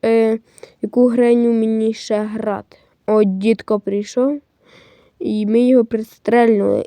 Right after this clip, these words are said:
І знову на дві хвилини тридцять секунд. Я не знаю, по скільки це треба стріляти, по одному чи, чи по два. Я стріляю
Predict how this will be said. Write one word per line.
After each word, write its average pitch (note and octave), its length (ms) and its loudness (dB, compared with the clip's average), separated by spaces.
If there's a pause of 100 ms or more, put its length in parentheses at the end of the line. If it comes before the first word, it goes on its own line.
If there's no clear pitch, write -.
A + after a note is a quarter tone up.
І G#3 140 -4
знову A#3 220 2
на A#3 220 4
дві G3+ 180 0
хвилини B3 440 2
тридцять A#3 380 -4
секунд. G#3 360 -6
Я B3+ 80 4
не B3+ 140 4
знаю, A#3 340 2
по A3+ 200 0
скільки A3+ 520 -4
це G#3 280 -2 (420)
треба A#3 260 2
стріляти, A#3 600 0
по A#3 220 0
одному A3 420 2
чи, A3+ 460 2
чи A#3 100 -2
по A3 140 -4
два. A3+ 220 -2
Я A#3 220 2
стріляю A3+ 540 -2